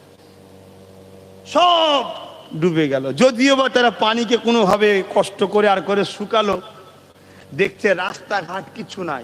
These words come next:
সব প্লেন বালি বেরিয়ে পড়েছে। মানে মিলিয়ন মিলিয়ন কোটি ডলার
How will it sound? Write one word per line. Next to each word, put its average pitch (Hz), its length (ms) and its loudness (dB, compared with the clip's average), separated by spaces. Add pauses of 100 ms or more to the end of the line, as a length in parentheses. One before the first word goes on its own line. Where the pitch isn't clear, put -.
(140)
সব 269 420 -2
প্লেন 247 280 -2
বালি 208 260 2
বেরিয়ে 226 240 -2
পড়েছে। 151 220 -8 (1000)
মানে 349 340 4
মিলিয়ন 359 520 2
মিলিয়ন 359 400 2
কোটি 302 280 0
ডলার 285 280 4